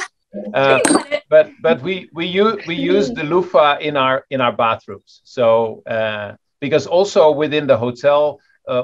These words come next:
Speaker 2: all the packaging and all the guest amenities, uh, have to be a hundred percent single-use plastic free. And,
Speaker 1: Mm-hmm.
Speaker 2: and if I may,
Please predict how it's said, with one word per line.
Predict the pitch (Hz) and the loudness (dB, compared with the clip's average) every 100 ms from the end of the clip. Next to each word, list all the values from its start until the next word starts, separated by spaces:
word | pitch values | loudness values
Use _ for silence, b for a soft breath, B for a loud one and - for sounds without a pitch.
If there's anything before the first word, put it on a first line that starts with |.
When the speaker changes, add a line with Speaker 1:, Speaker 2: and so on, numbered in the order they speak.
| 127 | -4
Speaker 2:
all | 165 | -8
the | 151 | -8
packaging | 120 139 147 127 139 | -2 -2 -2 -6 -2
and | 131 | -2
all | 127 | -2
the | |
guest | 117 131 127 127 | -2 -2 -4 -4
amenities, | 127 123 117 123 117 - 127 | -4 -4 -4 -8 -8 -8 -2
uh, | 127 113 - | -2 -2 -10
have | 110 147 - | -4 -4 -4
to | 135 | -6
be | 123 123 | -2 -2
a | - 117 | -2 -4
hundred | 107 131 120 | 0 -2 -4
percent | 123 123 117 117 - _ | -6 -2 -2 -4 -10 _
single-use | - 135 123 113 113 | -6 -4 -2 -4 -6
plastic | - 110 - 123 | -2 -4 -2 -10
free. | - 117 98 _ _ b b b b | -10 -12 -12 _ _ b b b b
And, | 170 214 | 0 2
Speaker 1:
Mm-hmm. | 202 | 0
Speaker 2:
and | 202 | 2
if | 214 208 | 2 4
I | 208 | 4
may, | 208 208 | 4 4